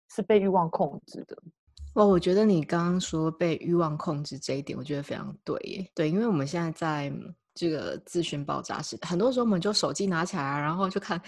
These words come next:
Speaker 2: 开始刷I G，然后刷，
Speaker 1: 对。
Speaker 2: 刷，刷。我发现刷I G之后，然后就会开始，心里开始沮丧。
Speaker 1: <laughs>
Speaker 2: 而且现在很多，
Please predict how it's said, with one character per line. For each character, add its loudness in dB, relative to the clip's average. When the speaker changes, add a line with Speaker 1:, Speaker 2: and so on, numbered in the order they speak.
Speaker 2:
开 -2
始 2
刷 0
I 4
G， 6
然 4
后 2
刷， -
Speaker 1:
对。 -
Speaker 2:
刷， 4
刷。 2
我 8
发 6
现 10
刷 6
I 10
G -2
之 2
后， 8
然 10
后 10
就 10
会 10
开 6
始， 4
心 4
里 6
开 6
始 4
沮 2
丧。 2
Speaker 1:
<laughs> -20
Speaker 2:
而 2
且 4
现 2
在 2
很 0
多， 2